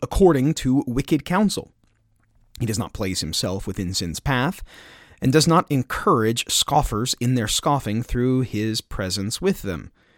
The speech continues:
Yet this negative description is not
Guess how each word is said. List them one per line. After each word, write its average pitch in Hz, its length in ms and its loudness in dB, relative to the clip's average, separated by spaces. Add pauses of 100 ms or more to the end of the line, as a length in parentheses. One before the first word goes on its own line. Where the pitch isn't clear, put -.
(480)
Yet 107 120 -4
this 110 160 -4
negative 143 520 6
description 107 440 -2
is 117 120 -2
not 117 480 -2